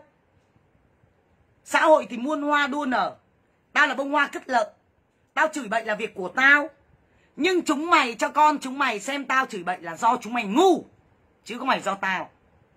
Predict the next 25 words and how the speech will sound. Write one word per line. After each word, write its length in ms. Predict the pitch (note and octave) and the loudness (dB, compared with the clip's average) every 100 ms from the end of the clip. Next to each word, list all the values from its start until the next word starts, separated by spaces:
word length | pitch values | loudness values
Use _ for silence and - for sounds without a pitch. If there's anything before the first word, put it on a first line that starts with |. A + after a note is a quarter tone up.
| _ _ _ _ | _ _ _ _
Ok 180 | - G3 A3 G#3 | -6 -6 -4 -4
chưa? 180 | G#3+ - _ _ _ _ _ _ _ _ _ _ | -2 -4 _ _ _ _ _ _ _ _ _ _
Tao 200 | D4 E4 | 4 6
ở 180 | D#4+ C#4 | 6 4
trong 260 | D4+ D4+ | -2 -2
nhà, 360 | D4 B3+ A3+ G3 | -4 -4 -6 -8
tao 80 | C4 | -10
chửi 160 | C4 B3 | -10 -6
bậy 140 | G#3 | -6
hàng 300 | G3+ A3 G#3 | -2 -4 -4
ngày. 260 | G#3 G3 C#3+ - _ _ _ _ _ _ _ _ _ _ _ - | -6 -6 -8 -18 _ _ _ _ _ _ _ _ _ _ _ -6
Con 200 | C#4 C4 | -4 2
tao 240 | B3 B3+ | 6 6
không 280 | B3+ D4+ C#4+ | 4 0 0
bao 120 | C4+ | -2
giờ 180 | A3+ G3+ | -4 -6
du 220 | - C4 | -6 -6
nạp. 260 | B3 F#3+ - _ _ | -2 -2 -4 _ _
Vì 240 | C#3+ E3+ B3+ | -12 -6 -2
tao 200 | - C#4+ | 4 4
nói 440 | C#4 C4 A#3+ B3 | 4 2 2 2
với 80 | D4 | -2
con 200 | C4 C4+ | -4 -4
tao 180 | A#3+ A#3 | -2 -2
rằng 220 | F#3+ D#3+ | -4 -10